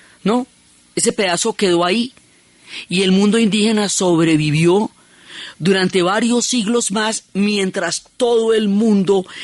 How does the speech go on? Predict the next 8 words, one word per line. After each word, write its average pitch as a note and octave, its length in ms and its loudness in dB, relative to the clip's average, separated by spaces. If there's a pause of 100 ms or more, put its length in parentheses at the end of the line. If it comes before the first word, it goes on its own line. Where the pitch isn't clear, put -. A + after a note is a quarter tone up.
(160)
de F3+ 180 0
Mesoamérica E3+ 1080 -2 (520)
y F#3 80 0
del F#3 200 0
resto F#3 460 -2
de E3+ 140 0
Suramérica E3 720 -2
caía G3 640 -2